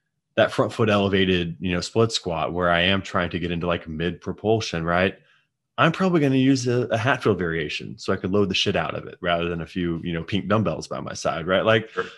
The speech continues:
Speaker 1: I, I'm gonna find a way to add constraints and add stimulus and add load to this, to this variation. Same thing with, like, a single leg R D L where I wanna work on, you know, hip lock on the top end. So I wanna lo-, work on internally rotating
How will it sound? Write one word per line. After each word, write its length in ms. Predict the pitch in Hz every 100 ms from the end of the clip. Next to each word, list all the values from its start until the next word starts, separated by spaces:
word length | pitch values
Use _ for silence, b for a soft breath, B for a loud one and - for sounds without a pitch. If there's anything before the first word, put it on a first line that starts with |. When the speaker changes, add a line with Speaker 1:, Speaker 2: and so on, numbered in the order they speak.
| B
Speaker 1:
I, 160 | - 120
I'm 180 | 117 117
gonna 200 | 135 120
find 320 | - 110 110
a 40 |
way 160 | 98 101
to 120 | 95
add 240 | 87 87 -
constraints 520 | 90 - 85 85 -
and 80 | 82
add 180 | 78
stimulus 480 | - 95 87 85 -
and 80 | 85
add 140 | 78
load 260 | 80 85 92
to 100 | 85
this, 360 | 82 80 - -
to 140 | - 90
this 180 | 85 -
variation. 640 | 85 78 82 98 113 90
Same 240 | - 104
thing 200 | 92 101
with, 100 | 98
like, 140 | 98 98
a 40 |
single 300 | - 95 92
leg 160 | 90 90
R 160 | 87
D 160 | 82 87
L 200 | 101 85
where 180 | 78 82
I 40 |
wanna 280 | 82 87 85
work 320 | 85 98 98 -
on, 440 | 87 85 85 85 b b b b b _
you 120 | - 90
know, 300 | 87 90 -
hip 260 | - 131 101
lock 240 | 82 -
on 140 | 85 92
the 60 |
top 340 | 85 92 90 92
end. 260 | 101 82
So 120 | - 82
I 40 |
wanna 200 | 87 85
lo-, 180 | 85 92
work 180 | 90 92
on 80 | 87
internally 440 | 90 - 95 90
rotating 680 | 78 85 - 90 87 85 85